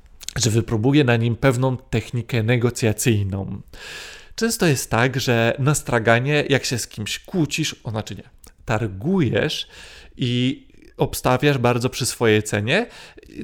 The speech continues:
to w pewnym momencie nie chcesz po prostu już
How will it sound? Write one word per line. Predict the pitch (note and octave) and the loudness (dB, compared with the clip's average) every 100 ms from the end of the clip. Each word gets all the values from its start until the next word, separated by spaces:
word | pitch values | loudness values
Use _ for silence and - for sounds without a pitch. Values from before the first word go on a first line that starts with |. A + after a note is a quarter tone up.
| - | -2
to | B3+ C4 C4+ G3 | 2 4 2 -2
w | F#3+ - | -4 4
pewnym | G#3 G3 F#3+ E3+ | 6 6 2 2
momencie | C3+ C3+ F3+ F#3+ G3+ F3+ F3+ - - - | 2 2 0 2 4 6 4 -2 -18 -6
nie | G3+ A#3 A#3 | -2 0 0
chcesz | - E3 | 0 0
po | D#3 | 0
prostu | - D#3+ D3+ - C3+ | 2 2 2 -2 0
już | B2 A2 - - - | 2 0 -2 -8 -10